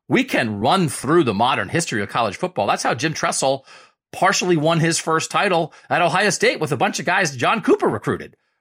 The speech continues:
right? Because John Cooper could, could do the one thing, but couldn't get over the top of the other thing. Now, Tressel had a lot of good players there. He recruited Mitch Clarett and all those things, like, Urban Meyer came in and won with Ron Zook talent at Florida initially, right?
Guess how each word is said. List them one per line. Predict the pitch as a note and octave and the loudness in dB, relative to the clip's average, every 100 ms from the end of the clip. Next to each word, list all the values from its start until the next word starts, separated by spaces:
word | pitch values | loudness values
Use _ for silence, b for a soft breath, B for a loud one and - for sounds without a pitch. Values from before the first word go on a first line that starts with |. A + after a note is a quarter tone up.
| - | -2
right? | D3+ B3+ - | 0 0 -4
Because | A#2+ F3+ B2+ | -2 -2 0
John | E3 G3 | 0 0
Cooper | F#3+ G3 - | 0 -2 -4
could, | - F3 - | -4 -6 -2
could | F3 | -2
do | D#3+ | 0
the | C#3 | 0
one | B2+ D4+ | 2 0
thing, | D#4+ D#3 D3+ | 2 -2 -2
but | - | -4
couldn't | F#3 F#3+ | -4 -2
get | F3+ | 0
over | E3+ | 0
the | D#3 | 0
top | C3+ D#3+ D3 | -2 -2 -4
of | |
the | D#3+ | -6
other | F3 | -4
thing. | A#2 - B | -6 -6 B
Now, | C4+ | -4
Tressel | - - - | -2 -2 -2
had | A2 G#2 | -2 0
a | |
lot | G2+ | -2
of | F2+ | -2
good | G2 | -6
players | - G2+ F2 | -4 -4 -4
there. | F2 | -6
He | F#2 | -8
recruited | E2+ G#2+ F2 | -8 -8 -8
Mitch | F2 - | -10 -6
Clarett | G2 F2+ | -6 -4
and | |
all | F#2 | -6
those | F2+ | -8
things, | G2 G2 B B B | -8 -12 B B B
like, | D3 | 0
Urban | F3 G3 | 2 2
Meyer | G3+ C4 B3+ | 2 2 2
came | - F3 | 0 0
in | D3+ A#2+ A2 B B | 2 0 -2 B B
and | D3 B2+ | -2 2
won | C3+ E3+ | 2 4
with | F3 C#3+ | 2 2
Ron | B2+ F3 F3 | 2 2 2
Zook | D#3 B3+ | 0 -2
talent | - C#3 A#2 F2 - _ _ - | -2 -2 -2 -6 -12 _ _ -6
at | C#3+ - | -4 -4
Florida | - A#3+ D#4 G2+ C#2+ - B B | 0 2 4 2 -4 -10 B B
initially, | D3+ B2 - G#2 | -2 0 -2 0
right? | E3 | -2